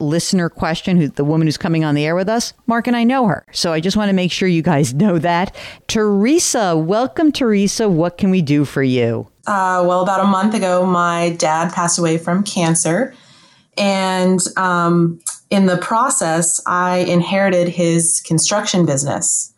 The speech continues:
Speaker 2: So I am now, um, in addition to trying to make all of the death notifications and dealing with the banks and so on and so forth, I am trying to figure out what steps I should take to take over this business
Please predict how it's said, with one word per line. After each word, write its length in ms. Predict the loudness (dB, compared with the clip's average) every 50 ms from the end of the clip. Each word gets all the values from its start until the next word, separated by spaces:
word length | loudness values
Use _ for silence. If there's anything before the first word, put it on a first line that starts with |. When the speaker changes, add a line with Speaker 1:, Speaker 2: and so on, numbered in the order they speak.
| _ _
Speaker 2:
So 540 | -6 -4 -2 -2 0 0 0 2 2 0 0
I 200 | 0 -2 -2 0
am 220 | 0 2 2 2
now, 520 | 2 2 0 0 0 2 2 2 2 2 0
um, 420 | 0 0 0 0 2 2 0 0
in 100 | 2 0
addition 380 | 0 0 0 0 0 0 0 0
to 220 | 0 0 0 0 0
trying 260 | 0 -2 -2 0 0
to 120 | 0 0
make 180 | 0 0 0 0
all 220 | -2 0 0 0
of 160 | -2 -2 -4
the 80 | -6 -4
death 340 | -2 0 0 0 -2 -2 0
notifications 1000 | 0 2 0 0 -2 -6 -4 -2 0 0 0 2 2 2 2 4 2 2 2 0
and 200 | -2 -4 -2 -2
dealing 280 | 0 0 2 2 2
with 180 | 0 0 -2 -4
the 60 | -6
banks 540 | -4 -2 -2 0 0 0 0 -2 -2 -2 -4
and 280 | -4 -6 -6 -6 -10 -12 _ _ _ _ _ _ _ -8
so 220 | -4 -2 0 0
on 140 | 0 2 0
and 100 | 0 0
so 160 | 0 0 -2
forth, 320 | -2 -2 -2 0 0 0 -2 -2
I 140 | -4 -4 -2
am 180 | 0 0 0 0
trying 300 | 0 -2 -2 0 0 0
to 80 | -2
figure 340 | -4 -4 -4 -2 0 0 0
out 340 | 0 0 0 0 -2 -4 -4
what 280 | -2 -2 0 0 -2 -2
steps 580 | -2 -2 -2 -2 -2 -2 -2 -4 -4 -4 -4 -2
I 180 | -2 0 0
should 260 | 0 0 0 -2 -2
take 420 | -2 -2 0 0 0 -2 -4 -8 _ _ _ _ _ _ -6
to 680 | -4 -2 0 2 2 4 4 2 2 2 0 -2 -6 -10 _ _ _ _ -6
take 260 | -4 -4 -4 -2 -2 0
over 240 | 0 0 2 2
this 220 | 2 0 0 -2 -2
business 560 | -2 -2 0 0 0 0 0 0 -2 -2 -2